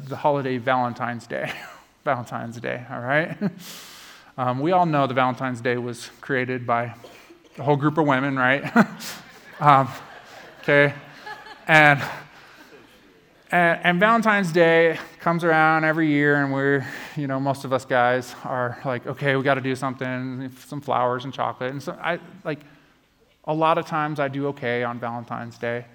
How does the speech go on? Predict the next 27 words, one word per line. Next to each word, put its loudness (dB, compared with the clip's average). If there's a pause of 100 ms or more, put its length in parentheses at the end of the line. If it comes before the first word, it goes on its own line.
(220)
But 6
it 4
really 0
is, 4
like, 0
I 0
love 4
my 4
wife, 2
but -4
it -2
really 4
is 2
oftentimes 0
out 4
of -4
obligation 2 (460)
that -2
I 6
kind 2
of -4 (840)
get 6
her -4
stuff -2
on -2
Valentine's -2
Day. -14